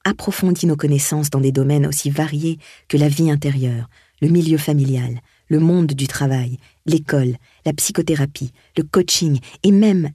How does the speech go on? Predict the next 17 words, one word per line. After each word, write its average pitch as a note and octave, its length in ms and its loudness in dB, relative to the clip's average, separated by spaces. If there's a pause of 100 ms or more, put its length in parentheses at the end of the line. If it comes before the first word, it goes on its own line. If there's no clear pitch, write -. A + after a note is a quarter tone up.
l'économie. C#3 600 0 (1800)
Notre D3 320 2
souhait F#3 380 -4 (580)
est F#3+ 60 2
que G#3 100 0
cet F#3+ 220 0
ouvrage F3 320 0
vous D3 140 0
apporte D#3+ 320 -4
le E3 80 0
maximum D#3 540 0
de C#3+ 60 4
bien-être C3+ 480 0
possible. A#2+ 600 -8 (1160)
À E3 80 0
cet D#3 220 0
effet, F#3+ 320 -4